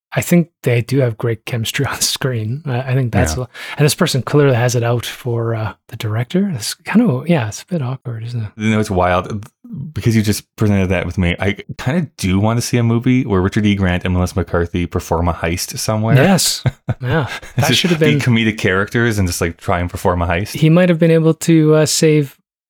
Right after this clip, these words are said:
Speaker 1: Ocean's Seven? Eight? What was the one with the
Speaker 2: Eight?
Speaker 1: women?
Speaker 2: Oh, the one with
Speaker 1: Eight?
Speaker 2: all women?
Speaker 1: Yeah. That movie with that
Speaker 2: I've never
Speaker 1: cast
Speaker 2: seen
Speaker 1: should
Speaker 2: it.
Speaker 1: have been good. Should have been good.
Speaker 2: Dave, we do ask this question each and every week. Does this hold up?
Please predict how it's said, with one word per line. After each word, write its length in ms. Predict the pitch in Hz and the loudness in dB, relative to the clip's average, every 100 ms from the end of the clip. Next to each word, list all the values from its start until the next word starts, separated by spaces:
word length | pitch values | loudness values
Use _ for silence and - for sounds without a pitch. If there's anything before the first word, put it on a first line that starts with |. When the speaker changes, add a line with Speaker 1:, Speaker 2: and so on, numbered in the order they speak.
| - | -2
Speaker 1:
Ocean's 840 | 156 151 - 165 151 147 139 - - | 2 4 4 2 4 2 0 -6 -12
Seven? 1200 | - - - - - - - - 156 190 220 226 220 _ | -12 -10 -10 -10 -10 -10 -10 -4 0 0 0 -4 -8 _
Eight? 440 | 135 175 247 - - | 0 2 2 -4 -2
What 140 | 165 | 2
was 160 | 208 - | 2 2
the 80 | 185 | 4
one 120 | 180 | 4
with 80 | 175 | 4
the 60 | |
Speaker 2:
Eight? 120 | 165 170 | 4 4
Speaker 1:
women? 60 | 214 | 4
Speaker 2:
Oh, 20 | - | 2
the 80 | |
one 140 | 87 87 | 2 4
with 40 | |
Speaker 1:
Eight? 100 | 151 | 6
Speaker 2:
all 100 | 82 80 | 4 2
women? 260 | 85 110 | 0 2
Speaker 1:
Yeah. 200 | 120 120 - _ - | 2 0 -4 _ 0
That 160 | 220 | 4
movie 680 | 240 196 170 139 123 117 104 _ _ _ _ _ | 6 6 6 4 2 0 -2 _ _ _ _ _
with 140 | 113 - | -4 0
that 200 | 165 - | -2 -2
Speaker 2:
I've 80 | - | 0
never 160 | - 175 | 2 2
Speaker 1:
cast 100 | 180 | 0
Speaker 2:
seen 120 | - 165 | 2 4
Speaker 1:
should 140 | 139 | 4
Speaker 2:
it. 40 | |
Speaker 1:
have 80 | 135 | 4
been 320 | 131 123 110 - | 2 0 -2 -4
good. 300 | 120 107 - - _ _ _ _ _ _ _ _ _ - | -4 -4 -6 -14 _ _ _ _ _ _ _ _ _ -4
Should 200 | - 143 | -2 0
have 100 | 117 | 0
been 140 | 110 | -2
good. 240 | 117 113 - - - | -4 -8 -10 -16 -4
Speaker 2:
Dave, 300 | 139 151 135 | 0 2 2
we 60 | 135 | 2
do 140 | 185 | 2
ask 160 | 160 135 | 0 -2
this 140 | 123 | -2
question 240 | 110 104 - | -2 -2 -4
each 160 | 113 110 | -4 -2
and 60 | |
every 120 | 95 | 0
week. 240 | 90 90 104 | 0 -2 -2
Does 220 | 143 180 | -2 0
this 140 | 180 - | -2 0
hold 200 | 135 98 | 0 0
up? 220 | 80 | -2